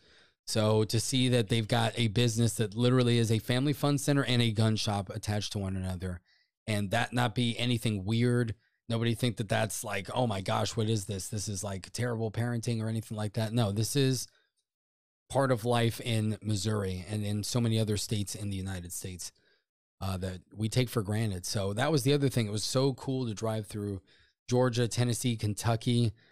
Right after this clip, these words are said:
Uh, we went through a part of Illinois, which I was unhappy about 'cause I didn't remember whether Illinois had an assault weapons ban or not, and we were driving with A R fifteens,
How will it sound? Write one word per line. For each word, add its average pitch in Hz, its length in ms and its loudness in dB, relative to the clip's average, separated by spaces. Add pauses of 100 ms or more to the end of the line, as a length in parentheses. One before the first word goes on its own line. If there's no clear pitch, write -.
(320)
Uh, 95 240 -2
we 113 100 2
went 117 220 2
through 120 140 0
a 104 60 -2
part 127 260 2
of 107 120 0
Illinois, 113 600 4
which 104 220 -2
I 113 80 2
was 110 100 2
unhappy 110 440 0
about 117 260 0
'cause 104 140 -2
I 107 120 0
didn't 104 300 -2
remember 110 340 0
whether 107 280 2
Illinois 107 360 0
had 107 180 0
an 104 80 -2
assault 104 320 -2
weapons 104 320 -4
ban 107 220 -4
or 104 80 -2
not, 104 260 -4
and 104 180 -10
we 101 80 -4
were 98 80 -6
driving 101 340 -6
with 101 100 -4
A 104 100 -4
R 104 120 -2
fifteens, 135 720 0